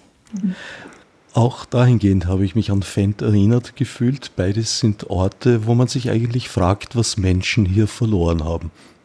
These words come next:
Speaker 1: Ja, was macht man da? Und ich frag das an einer Stelle im Buch auch tatsächlich,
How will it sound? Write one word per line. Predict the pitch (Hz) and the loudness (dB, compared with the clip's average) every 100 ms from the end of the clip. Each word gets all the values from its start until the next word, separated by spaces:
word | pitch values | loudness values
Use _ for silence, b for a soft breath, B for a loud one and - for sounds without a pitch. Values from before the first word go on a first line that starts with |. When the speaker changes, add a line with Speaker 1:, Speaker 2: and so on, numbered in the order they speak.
| _ _ | _ _
Speaker 1:
Ja, | 190 226 | 0 0
was | 247 269 285 | 0 -2 -2
macht | 294 - | -4 -2
man | 196 175 | 0 4
da? | 170 175 | 4 2
Und | 185 | 0
ich | - | -4
frag | - 180 269 | 0 0 2
das | 302 294 | -2 0
an | 262 | -2
einer | 220 240 285 | 0 0 -2
Stelle | - 240 262 | -2 -2 0
im | 247 220 | -2 -2
Buch | 240 277 | -2 -2
auch | - 311 | -2 -4
tatsächlich, | - 226 254 - 214 - 254 277 294 | -2 -2 -2 -6 -6 -8 -6 -6 -6